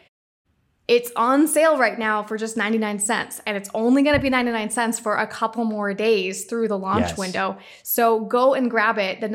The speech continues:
Speaker 1: the Kindle version, for ninety-nine cents now.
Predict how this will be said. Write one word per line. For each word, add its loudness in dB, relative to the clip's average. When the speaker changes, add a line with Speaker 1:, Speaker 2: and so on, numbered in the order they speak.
Speaker 1:
the 0
Kindle 0
version, -4
for 0
ninety-nine -2
cents -6
now. -4